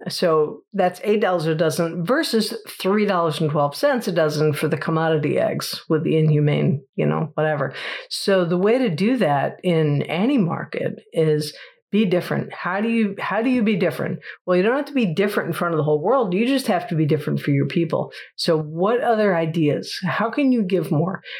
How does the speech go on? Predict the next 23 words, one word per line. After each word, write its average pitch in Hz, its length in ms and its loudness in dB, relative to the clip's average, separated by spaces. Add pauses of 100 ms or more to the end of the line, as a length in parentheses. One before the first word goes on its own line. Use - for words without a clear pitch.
And 170 160 0
now 175 160 0
we're 190 160 2
back 170 220 0
to 170 100 -2
offers. 180 640 -2 (440)
So 165 220 0
we're 151 120 0
thinking 185 320 2
about, 143 400 0
all 170 80 2
right, 143 220 2 (520)
if - 180 -2
I 214 140 -2
could - 320 -6
give, 139 460 0 (160)
this 208 160 2
is 190 180 2
like 131 300 -2
the 160 180 0
qua-, 165 440 0
the 165 140 -2
classic 180 640 -4